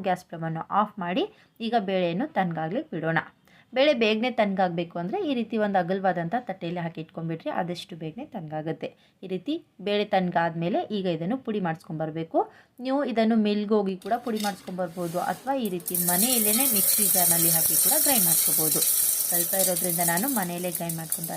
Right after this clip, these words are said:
ಇದ್ದೀನಿ. ನೀವು ಜಾಸ್ತಿ ಮಾಡ್ಕೊತಾ ಇದ್ರೆ ಮಿಲ್ಲಲ್ಲೇ ಪುಡಿ ಮಾಡ್ಕೊಳ್ರಿ. ನೋಡಿ, ಸ್ವಲ್ಪ ಸ್ವಲ್ಪ ಹಾಕಿ ಗ್ರೈಂಡ್ ಮಾಡ್ಕೊಳ್ರಿ. ಒಂದೇ ಸಲಕ್ಕೆ ಜಾಸ್ತಿ ಹಾಕಿದ್ರೆ ಬೇಗನೆ ಸ್ಮೂತ್ ಆಗೋದಿಲ್ಲ. ಹಾಗಾಗಿ ಈ ರೀತಿ ಸ್ವಲ್ಪ ಸ್ವಲ್ಪ ಹಾಕಿ ಸ್ಮೂತಾಗಿ ಪೌಡರ್ ಮಾಡ್ಕೋಬೇಕು. ನೋಡಿ,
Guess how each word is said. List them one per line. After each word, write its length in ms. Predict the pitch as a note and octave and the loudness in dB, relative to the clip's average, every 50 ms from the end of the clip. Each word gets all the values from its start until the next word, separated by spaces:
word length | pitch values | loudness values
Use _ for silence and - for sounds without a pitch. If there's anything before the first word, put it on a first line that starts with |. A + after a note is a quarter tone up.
| D#3+ | -4
ಇದ್ದೀನಿ. 240 | D#3 - F3+ G#3 C#4+ E4+ F4 | -2 -2 -2 -2 -2 -2 0
ನೀವು 120 | C#4+ A3 F3 F3 D#3 | 0 2 2 2 2
ಜಾಸ್ತಿ 360 | E3 F3+ A3 A3+ - - C#4+ C4 | 2 0 -2 -2 -4 -8 -8 -6
ಮಾಡ್ಕೊತಾ 380 | B3 G#3 F#3 - G3+ F3+ - F3 E3+ E3 | -6 -6 -6 -6 -8 -8 -6 -6 -6 -4
ಇದ್ರೆ 180 | E3 A3 D#4+ G4 - A3 | -4 -4 -4 -2 -2 -2
ಮಿಲ್ಲಲ್ಲೇ 440 | G3 G3 G3+ G3 F3+ D#3 D#3+ F#3 G4 A#4 - _ _ | -2 0 0 2 0 0 0 0 -4 -4 -6 _ _
ಪುಡಿ 200 | - C4 G#3 F#3 D#3+ | -6 -6 -4 -4 -4
ಮಾಡ್ಕೊಳ್ರಿ. 500 | D3 D3+ - _ - D#3 D#3 E3 D3+ - - _ _ _ _ _ _ _ _ _ _ _ _ _ _ - | -4 -6 -8 _ -6 -6 -6 -6 -6 -10 -12 _ _ _ _ _ _ _ _ _ _ _ _ _ _ -12
ನೋಡಿ, 140 | C4 C4+ D#4+ E4 | -8 -6 -4 -2
ಸ್ವಲ್ಪ 180 | - C4+ A3+ A3 - | 0 0 0 2 2
ಸ್ವಲ್ಪ 220 | C#4 C4+ C4+ - B3 A#3 | 0 0 0 2 2 2
ಹಾಕಿ 220 | A3 A3+ - C#4 C#4+ A#3+ A3+ | 2 2 0 -4 -2 0 2
ಗ್ರೈಂಡ್ 220 | G#3+ G#3 F#3+ F#3+ F#3+ | 2 2 2 2 -2
ಮಾಡ್ಕೊಳ್ರಿ. 440 | F3+ E3+ - - F3 E3+ F3 B3 C#4+ C#4 A3+ | -4 -4 -4 -4 -4 -2 -2 0 2 2 2
ಒಂದೇ 180 | F#3+ F#3 F#3+ F#3 | 2 2 0 -2
ಸಲಕ್ಕೆ 260 | - F#3+ F3+ - F#3+ F3+ F3+ | -4 -6 -8 -6 -6 -4 -2
ಜಾಸ್ತಿ 260 | F3 F3+ F3 - - F3+ | -2 -4 -4 -6 -10 -10
ಹಾಕಿದ್ರೆ 340 | F3 E3+ - E3+ F3+ B3 C4+ A3+ G3+ | -8 -8 -8 -4 -2 0 0 2 2
ಬೇಗನೆ 280 | G3 F#3 E3+ F#3 A#3 B3+ - | 0 0 0 0 -2 -2 -4
ಸ್ಮೂತ್ 300 | - G3+ F#3 F3 - E3+ D#3 | -6 -6 -6 -4 -4 -4 -4
ಆಗೋದಿಲ್ಲ. 380 | D3+ D#3+ D3+ - D#3 F#3 C#4 A#4 - _ _ _ _ _ - | -4 -4 -4 -2 0 0 0 0 -2 _ _ _ _ _ -2
ಹಾಗಾಗಿ 320 | B3+ A#3+ A#3 A#3+ B3 C4+ D4 C4 | 0 2 2 2 2 0 0 0
ಈ 40 | A#3 F#3+ | 0 -2
ರೀತಿ 180 | F#3 F3 F#3+ F#3+ - | -2 -2 -4 -6 -6
ಸ್ವಲ್ಪ 160 | - G3 F#3+ - | -6 -8 -6 -4
ಸ್ವಲ್ಪ 240 | A#3+ A#3+ A3+ A#3 A3 F3+ | -4 -4 0 2 4 2
ಹಾಕಿ 220 | E3+ E3+ - B3 B3 - | 2 2 -2 -8 -8 -10
ಸ್ಮೂತಾಗಿ 720 | - - - A#3 B3+ C4 C4 C4 A#3+ - F#3+ E3+ F#3 A#3 C#4+ - | -10 -8 -6 -4 -2 -2 -2 -2 0 0 0 2 2 0 -2 0
ಪೌಡರ್ 240 | - G3 F3+ F3 D#3+ D#3+ | 0 0 0 0 -2 -4
ಮಾಡ್ಕೋಬೇಕು. 540 | D#3 - - - D3 D#3+ D#3+ D#3+ - - - - _ _ _ _ _ _ _ _ - - | -6 -6 -8 -8 -6 -4 -4 -4 -6 -10 -12 -12 _ _ _ _ _ _ _ _ -10 -6
ನೋಡಿ, 160 | G#3+ G#3+ | -6 -4